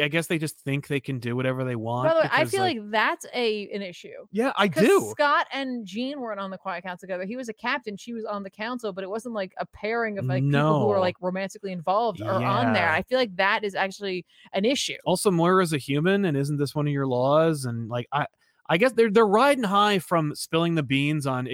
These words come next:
Speaker 1: Xavier legitimately hiding the truth about her from everybody, because that's exactly what you need to do in that situation. But
Speaker 2: Yeah.
Speaker 1: whatever, I guess that's a reason to have everybody be mad at you. So yeah, this is a fine book. Uh, I, I wish it were,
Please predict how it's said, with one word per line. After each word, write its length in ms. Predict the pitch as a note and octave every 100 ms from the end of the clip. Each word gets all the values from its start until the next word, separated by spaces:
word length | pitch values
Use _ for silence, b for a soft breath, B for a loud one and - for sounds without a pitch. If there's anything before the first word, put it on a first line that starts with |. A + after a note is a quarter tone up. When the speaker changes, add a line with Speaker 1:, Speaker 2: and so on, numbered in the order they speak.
| A#2
Speaker 1:
Xavier 580 | A#2 C3+ C3+ D3 C3+ - _ _ -
legitimately 800 | C#3 A2+ C#3+ D3+ D#3 D3+ D3 D3
hiding 680 | A#2+ C3 C#3+ D3 D3 D3 C3
the 80 | B2+
truth 300 | - C#3 C#3
about 240 | C3+ -
her 220 | C3+ C3+
from 200 | - C#3 C3
everybody, 480 | D3 D#3 D#3+ D#3+
because 360 | C3+ B2 C3+ A2+
that's 220 | A#2 -
exactly 380 | A2 A#2 B2 C3+
what 180 | B2+ C3+
you 100 | B2+
need 160 | B2
to 80 | C3+
do 180 | C3 C#3
in 40 | F3
that 140 | E3+
situation. 500 | F#3+ G3 G3 - G3
But 80 | B3
Speaker 2:
Yeah. 100 | A3
Speaker 1:
whatever, 300 | D#3 D#3+ F3
I 60 | C#3+
guess 180 | C#3 C3
that's 280 | C#3 - C3
a 260 | C3 C3 -
reason 360 | C3+ C3 C3+ C3+
to 80 | C3
have 160 | B2+
everybody 200 | C3 C3
be 80 | B2+
mad 180 | B2 C#3
at 40 | F3+
you. 160 | F#3 - B B B B B
So 160 | - G3+
yeah, 240 | B3 C4+
this 180 | C4 B3
is 120 | A3+ G#3+
a 60 |
fine 380 | - F#3+ F3 E3
book. 260 | D#3 D3+ - - B2
Uh, 40 | B2+ B2 -
I, 220 | C3 C3+
I 140 | C#3 C3+
wish 320 | D3 D#3+ F#3
it 80 | D#3+
were, 320 | D#3+ D3+